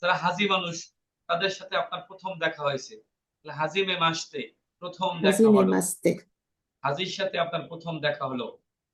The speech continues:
Speaker 1: কারা কি মাসতা? কারা মানে থেকে, কারাগার থেকে বলছি।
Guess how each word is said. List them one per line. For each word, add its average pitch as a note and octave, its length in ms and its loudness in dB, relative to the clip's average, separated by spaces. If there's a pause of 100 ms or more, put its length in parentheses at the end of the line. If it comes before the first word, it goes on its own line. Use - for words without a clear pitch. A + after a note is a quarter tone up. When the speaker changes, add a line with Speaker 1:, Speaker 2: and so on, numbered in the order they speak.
(240)
Speaker 1:
কারা F#3+ 680 6
কি E3+ 100 -2
মাসতা? F#3 680 2 (340)
কারা F3 280 8
মানে F3 320 4
থেকে, - 520 0 (180)
কারাগার E3+ 520 8
থেকে E3 220 -4
বলছি। C#3+ 640 2